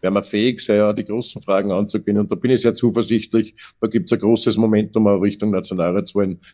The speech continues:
damit die Sozialdemokratie endlich wieder zu dieser Stärke kommt.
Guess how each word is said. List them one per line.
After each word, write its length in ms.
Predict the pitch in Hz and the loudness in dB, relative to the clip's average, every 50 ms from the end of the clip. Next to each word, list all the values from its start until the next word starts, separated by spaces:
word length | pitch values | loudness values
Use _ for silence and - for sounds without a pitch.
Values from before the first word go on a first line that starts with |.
| _ _ _ _ - | _ _ _ _ -4
damit 180 | 98 95 87 | -4 -4 -2
die 60 | - 104 | -2 0
Sozialdemokratie 1000 | - 110 - - 95 90 90 98 104 104 107 104 - 101 101 101 107 104 - | 0 0 2 2 0 0 2 0 0 0 0 0 0 -2 -2 -2 -4 -6 -4
endlich 480 | - 101 117 127 123 113 123 117 - - | -2 -2 0 0 0 0 0 -2 -2 0
wieder 180 | 110 104 110 | -2 -2 -2
zu 120 | - - 110 | -2 -2 -4
dieser 240 | 95 98 87 107 104 | -2 0 -2 -2 -2
Stärke 340 | - - - - - 117 | -2 -6 -6 -4 -4 -6
kommt. 480 | - - - 92 87 82 - _ - | -6 -4 -6 -4 -4 -6 -8 _ -20